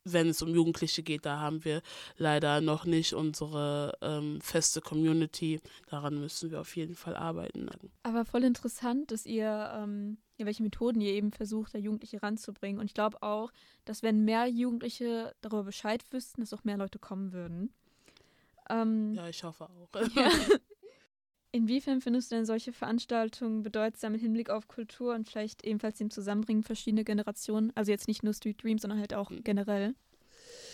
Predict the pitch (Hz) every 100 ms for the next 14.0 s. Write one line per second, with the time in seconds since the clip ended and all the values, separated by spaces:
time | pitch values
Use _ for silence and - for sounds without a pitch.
0 | - - _ - 190 180 180 170 180 -
1 | _ _ _ _ _ - 170 185 175 165
2 | - - - 175 170 - 160 160 - -
3 | _ 170 160 147 147 143 - - 156 156
4 | - - _ _ _ _ _ _ _ _
5 | _ _ - - - 180 165 160 160 160
6 | - - - - - - _ - 170 160
7 | 160 160 - 180 170 175 165 175 165 165
8 | 160 131 160 - 156 151 160 156 156 156
9 | 160 156 151 147 147 147 147 - 156 147
10 | - - 147 147 151 - - - - _
11 | - 147 143 147 - 139 156 - 151 151
12 | 156 165 160 156 151 156 156 151 156 -
13 | 156 151 - 156 151 151 160 156 151